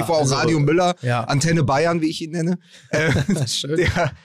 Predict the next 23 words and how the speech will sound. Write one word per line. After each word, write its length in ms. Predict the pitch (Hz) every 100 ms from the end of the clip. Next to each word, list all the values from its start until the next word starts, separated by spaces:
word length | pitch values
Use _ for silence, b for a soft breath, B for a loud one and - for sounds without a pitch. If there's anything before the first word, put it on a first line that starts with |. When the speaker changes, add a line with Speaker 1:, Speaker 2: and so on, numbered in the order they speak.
| B -
Speaker 1:
ähm, 400 | 147 151 147 127
Speaker 2:
Ja, 220 | - 127
Höllensaison, 640 | 143 170 196 165 156 156 220
Speaker 1:
die 60 |
ziehen 140 | - 214
Speaker 2:
ne? 40 |
Speaker 1:
das 160 | 226 -
von 160 | 196
vorne 320 | 185 190 185 147
weg 220 | 190 -
und 100 | 151
das 200 | 139 -
ist, 320 | 147 - - -
äh, 160 | 135
grandios 600 | 117 110 147 151 156 226
und 160 | - 135
das 140 | 139
macht 260 | 139 165 196
natürlich 320 | 175 175 156
vor 160 | - -
allen 180 | 135 220
Dingen 160 | 247
auch 200 | 196 190